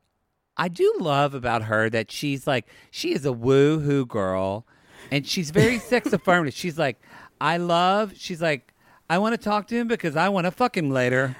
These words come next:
Speaker 2: Yeah, and she
Speaker 1: I'm like,
Speaker 2: doesn't,
Speaker 1: "Get
Speaker 2: she,
Speaker 1: yours."
Speaker 2: she doesn't beat around the bush, or she doesn't beat around her bush.
Speaker 1: No, mm-mm.
Speaker 2: She goes right for it.
Speaker 1: Right for it, and
Speaker 2: Um,
Speaker 1: I love that.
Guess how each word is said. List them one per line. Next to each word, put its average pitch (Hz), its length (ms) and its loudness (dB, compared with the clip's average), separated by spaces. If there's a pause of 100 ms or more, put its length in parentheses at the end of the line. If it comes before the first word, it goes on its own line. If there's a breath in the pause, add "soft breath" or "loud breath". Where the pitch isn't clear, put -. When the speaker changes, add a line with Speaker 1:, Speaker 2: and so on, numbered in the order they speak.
Speaker 2:
Yeah, 254 220 0 (260)
and 208 260 -4
she - 140 -8
Speaker 1:
I'm 294 40 -2
like, 349 80 0
Speaker 2:
doesn't, 359 140 0
Speaker 1:
"Get 523 180 0
Speaker 2:
she, - 40 -6
Speaker 1:
yours." 143 320 4
Speaker 2:
she 123 60 2
doesn't 254 320 0
beat 220 160 -2
around 208 220 0
the 170 60 0
bush, 147 520 0
or 160 120 -2
she 165 140 -6
doesn't 196 240 -4
beat 185 140 0
around 170 220 0
her 156 200 -2
bush. 110 400 -4
Speaker 1:
No, 180 460 2
mm-mm. 160 360 -6
Speaker 2:
She 156 140 -6
goes 180 260 0
right 170 220 0
for 131 320 0
it. 80 100 -6
Speaker 1:
Right 190 380 -4
for 131 300 2
it, 147 100 2
and 156 140 0
Speaker 2:
Um, 156 320 2
Speaker 1:
I 240 100 0
love 185 380 0
that. 98 320 -2